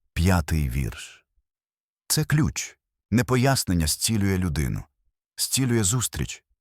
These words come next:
Навіть Ісус плакав біля гробу Лазаря. Він знав, що воскресить його. Він знав, що смерть не має останнього слова. Але він плакав. Чому? Бо смерть ворог,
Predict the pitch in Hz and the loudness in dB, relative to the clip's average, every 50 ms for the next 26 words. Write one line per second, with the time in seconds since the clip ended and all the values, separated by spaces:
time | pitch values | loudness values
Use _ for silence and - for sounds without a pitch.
0 | _ _ _ _ _ _ _ _ 85 95 95 90 80 - 90 - - 110 95 - | _ _ _ _ _ _ _ _ 0 0 0 0 -2 -2 -4 -4 -2 -2 -4 -4
1 | - - 85 78 71 71 67 65 62 65 65 67 67 71 80 73 65 62 65 64 | -4 -2 0 0 0 0 -2 -4 -4 -4 -4 -2 -2 -2 -2 -2 -2 -2 -4 -4
2 | 60 62 53 57 58 55 - - _ _ _ _ _ _ _ _ _ _ - 87 | -4 -4 -6 -6 -8 -10 -12 -14 _ _ _ _ _ _ _ _ _ _ -2 0
3 | 113 117 98 80 87 110 120 113 87 67 73 - - _ _ _ - - 98 85 | 2 2 2 2 2 4 4 4 2 0 -2 -8 -16 _ _ _ -6 -4 -2 -2
4 | 85 80 - - 80 78 - - 69 - - 57 57 58 - - - _ _ _ | -2 -2 -2 -2 -2 -2 -2 -2 -4 -6 -8 -8 -6 -6 -8 -10 -12 _ _ _
5 | _ _ _ _ _ _ _ _ 92 120 123 104 78 78 104 101 95 85 - - | _ _ _ _ _ _ _ _ 0 2 2 2 2 2 2 2 2 2 0 -2
6 | 85 - - 87 92 95 82 - - 85 85 90 85 85 85 82 78 - - - | -4 -2 0 0 0 0 -2 -2 -2 0 0 2 2 2 0 0 -2 -2 -2 -2
7 | 69 67 64 60 58 57 58 - - - 62 60 55 52 50 - - _ _ _ | -2 -2 -2 -2 -4 -6 -6 -6 -6 -6 -6 -6 -6 -6 -8 -10 -14 _ _ _
8 | _ _ _ _ _ _ _ - 85 85 87 85 92 87 - 101 113 113 - - | _ _ _ _ _ _ _ -4 -2 0 0 2 0 0 0 0 -2 -2 -2 -4
9 | - 53 - - _ _ _ _ _ _ _ _ _ - - 101 98 101 127 147 | -8 -10 -12 -14 _ _ _ _ _ _ _ _ _ -4 0 2 2 4 2 2
10 | 151 - _ _ _ _ _ _ _ _ _ _ _ _ 95 104 - - 120 135 | 0 -4 _ _ _ _ _ _ _ _ _ _ _ _ -2 0 0 2 2 2
11 | 143 131 - - - - 78 107 110 92 64 58 - - - _ | 2 0 -2 -6 -8 -2 0 2 2 2 0 -2 -6 -10 -16 _